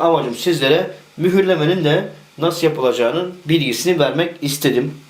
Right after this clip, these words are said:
Şimdi bir de paralel var. Burada eş zamanlı olmuyor. Çünkü hangisine basarsanız basın sistem çalışıyor. O da nasıl oluyor? Yine kumanda sigorta çıkışından kablomuzu alıyoruz.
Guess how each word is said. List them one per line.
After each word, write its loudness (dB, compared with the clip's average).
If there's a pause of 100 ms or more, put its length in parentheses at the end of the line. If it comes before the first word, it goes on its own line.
(1120)
Şimdi 0
bir 4
de 2
paralel 2
var. -2
Burada -4
eş 0
zamanlı 0
olmuyor. 0
Çünkü -6
hangisine 0
basarsanız 0
basın 0 (420)
sistem 0
çalışıyor. 0 (100)
O 4
da 2
nasıl 0
oluyor? 2
Yine 0 (1500)
kumanda 0
sigorta 0
çıkışından -2
kablomuzu -2
alıyoruz. 2